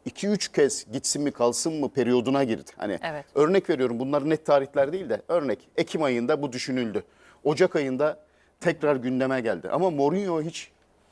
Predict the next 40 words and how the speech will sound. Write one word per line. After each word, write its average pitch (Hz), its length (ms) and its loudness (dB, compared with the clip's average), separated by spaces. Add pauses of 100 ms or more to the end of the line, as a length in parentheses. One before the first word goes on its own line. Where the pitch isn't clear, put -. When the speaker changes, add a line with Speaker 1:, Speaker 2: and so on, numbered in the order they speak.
(340)
Speaker 1:
şampiyon 143 460 -2
olamayacak 151 640 0
bir 120 40 -6
Mourinho 131 500 -2 (220)
gitsin 131 400 -4
diye 131 200 0 (100)
gündeme 120 420 -2
gelmedi. 127 520 0
Speaker 2:
Evet, 185 200 -10
hiç. - 200 -20 (120)
Speaker 1:
Yönetim 143 500 2 (180)
nerede 139 340 2
Speaker 2:
Son 123 140 -2
Speaker 1:
Fenerbahçe 123 400 0
Speaker 2:
hafta - 20 2
Speaker 1:
sıkışsa 180 480 0
Speaker 2:
belki 170 140 -2
biraz. 151 400 -16
Speaker 1:
ye-, 123 200 -2
klasik 139 400 -2
bir 127 60 -8
slogan 127 540 0
oluşmuş. 107 680 -8 (220)
"Ali 113 160 0
Koç 131 220 -2
istifa" 123 460 -2
<laughs> - 40 -20
sloganları, 104 680 0
başka 107 280 0
bir 98 60 -10
şey 101 160 -2
yok. 143 140 0 (420)
Bakıyorum 131 460 0
yani 110 160 0
Mourinho'yu 117 560 0
tenkit 107 320 -4
eden 120 300 0
de 104 40 0
yok. 127 140 2 (100)
Bugün 131 340 -2